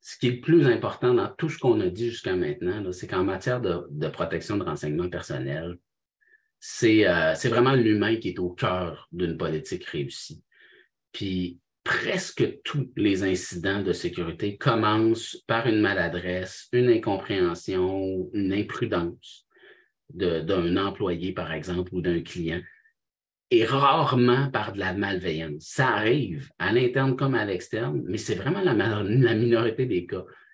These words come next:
Généralement, ça commence par quelqu'un a fait une erreur. On a envoyé, par exemple, le registre de la coopérative à tous les membres ou six cent cinquante membres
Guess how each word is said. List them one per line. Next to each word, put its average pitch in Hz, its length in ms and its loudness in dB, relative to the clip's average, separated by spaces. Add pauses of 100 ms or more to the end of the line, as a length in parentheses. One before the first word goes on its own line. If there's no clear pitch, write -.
(340)
Généralement, 127 920 2
ça 107 180 -4
commence 131 480 -2
par 110 520 -4
quelqu'un 127 400 -2
a 107 60 -2
fait 117 180 -2
une 98 80 -2
erreur. 87 500 -4 (360)
On 147 260 6
a 147 60 6
envoyé, 123 440 4
par 107 180 0
exemple, 117 340 0
le 95 80 -2
registre 104 380 -2
de 110 80 -4
la 87 100 -2
coopérative 98 840 -2
à 78 100 -4
tous - 180 -2
les 117 100 6
membres 110 260 0
ou 85 140 -4
six - 220 -8
cent 131 180 -2
cinquante 101 400 -2
membres 107 300 0